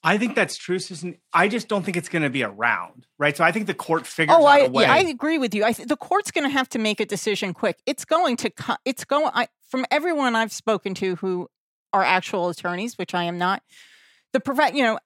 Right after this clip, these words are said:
Speaker 2: most people say there is a legal argument. Of course, he's just not, it's based on qualifications. I agree. The Roberts Court, I mean, I think they may even get away with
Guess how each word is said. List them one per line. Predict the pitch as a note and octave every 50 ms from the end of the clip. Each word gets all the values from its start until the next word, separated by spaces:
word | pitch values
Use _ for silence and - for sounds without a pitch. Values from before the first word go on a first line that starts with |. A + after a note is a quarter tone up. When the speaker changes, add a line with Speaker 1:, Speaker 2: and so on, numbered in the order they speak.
| _ _ -
Speaker 2:
most | B3+ C4 D4 - -
people | D#4 B3+ C#4
say | - C#4 A3+
there | F#3+ G#3 G3+
is | G#3 F#3 -
a | G3
legal | F#3 G3 A3+ B3+ A#3 - - - -
argument. | C#4+ D4 - - C#4+ C4 - -
Of | F3+ -
course, | - - - C#4 C#4+ D4 C4
he's | - - B3 -
just | - - G3 - -
not, | F3+ F3 - - -
it's | - -
based | - - G3 F#3+ - -
on | E3+ E3+
qualifications. | - - F#3 F#3 F3+ E3+ - - F#3 - A3+ A3 A#3 - - B3 A#3+ A#3+ - - _ _ _ _
I | - G#3+
agree. | A#3 A3 F#3+ A#3 A3+ G3 - _
The | - G#3+
Roberts | F#3+ G3+ F#3+ F#3+ G#3 - B3 B3 - -
Court, | - - - A#3 A#3+ A#3+ - - -
I | A3
mean, | A3 G#3+ A3+ A3 G#3+ F#3+ _ _ _ _ _ _ _ _ _ _ _ -
I | - C4+ F4 F4+
think | - F4+ D#4 C4+
they | - A#3 A#3
may | A3+ G#3+ G#3+ G#3+ G#3+
even | - A#3 A3 F#3+ G#3+ G#3
get | F#3 F#3+ G#3+ G#3
away | G#3 G3+ F#3+ G3+ G#3+ G#3 G3+ G3+
with | F3+ G3+ G3 G3 F3+ -